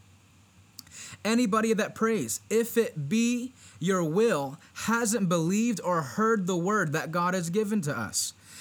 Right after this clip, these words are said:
The gospel and mission of Christ, listen to me, has been completed. The word is full.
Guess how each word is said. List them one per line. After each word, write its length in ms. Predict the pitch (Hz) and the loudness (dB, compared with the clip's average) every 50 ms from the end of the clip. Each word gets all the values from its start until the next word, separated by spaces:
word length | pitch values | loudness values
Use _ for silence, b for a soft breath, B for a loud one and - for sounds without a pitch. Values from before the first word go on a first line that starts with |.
| B B B - | B B B -2
The 120 | 147 185 160 | -2 -2 0
gospel 760 | 139 208 208 220 240 240 - - - 196 180 160 156 - - - | 2 2 2 2 2 0 -2 -2 -2 -2 -2 -2 -4 -4 -4 -2
and 180 | 165 175 175 | 0 2 2
mission 320 | 190 208 208 - - 202 180 | 2 0 0 0 0 0 0
of 160 | 165 - - | 0 -2 -2
Christ, 460 | - - 220 214 190 143 139 - - | 0 0 2 2 2 0 -2 -4 -2
listen 280 | 208 214 208 - 220 170 | -2 0 0 2 2 2
to 40 | 139 | 2
me, 280 | 127 120 113 113 104 - B B B B B | 0 0 0 -2 -6 -10 B B B B B
has 240 | - 190 185 175 160 | 0 0 2 2 2
been 200 | 156 196 196 190 | 2 0 0 0
completed. 680 | - 220 208 196 - - 240 254 233 185 135 - - B B B B B - | 0 0 0 0 0 0 0 0 0 0 -2 -4 -6 B B B B B -2
The 180 | 147 190 196 | 2 2 4
word 680 | 180 175 170 196 220 226 240 247 240 214 160 147 - - | 4 4 2 2 4 4 4 4 4 4 2 0 -2 -4
is 240 | - 180 170 135 - | -4 -2 0 -2 -2
full. 500 | - - - 226 226 208 147 - - | -2 0 2 2 2 2 0 -2 -6